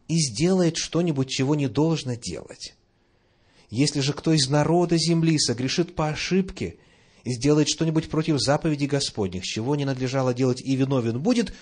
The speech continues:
то, когда узнан будет им грех, которым он согрешил, пусть приведёт он в жертву козу без порока за грех свой, которым он согрешил». Итак, душа — это мужчина или женщина?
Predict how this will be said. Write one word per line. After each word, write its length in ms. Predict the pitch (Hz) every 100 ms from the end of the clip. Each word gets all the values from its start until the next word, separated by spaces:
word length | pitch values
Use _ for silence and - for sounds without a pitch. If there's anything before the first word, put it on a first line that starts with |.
| - -
то, 420 | 202 139 - - _ _ _ _ _ _ _ _
когда 340 | - 120 117 110 -
узнан 560 | 202 254 247 240 226
будет 400 | 196 208 202 -
им 260 | 190 214 196
грех, 400 | 160 170 170 -
которым 380 | 156 160 151 151
он 80 |
согрешил, 640 | 147 147 139 143 147 135 - _ - -
пусть 360 | - 160 - - -
приведёт 600 | - 123 123 131 208 208
он 280 | 165 160 143 -
в 80 | 117
жертву 400 | 120 143 139 131
козу 480 | - 127 110 151 185
без 240 | 165 156
порока 440 | - 135 139 135
за 160 | 120 110
грех 320 | 98 117 127
свой, 220 | - 107
которым 460 | 110 95 - 85 78
он 160 | 82 82
согрешил». 640 | - - - - - - - _ _ _ _ - -
Итак, 240 | - 151 131
душа — 500 | 160 180 - 113 92
это 160 | 95
мужчина 440 | 107 120 - 214 190
или 200 | 135 113
женщина? 680 | 98 87 80 - 82 78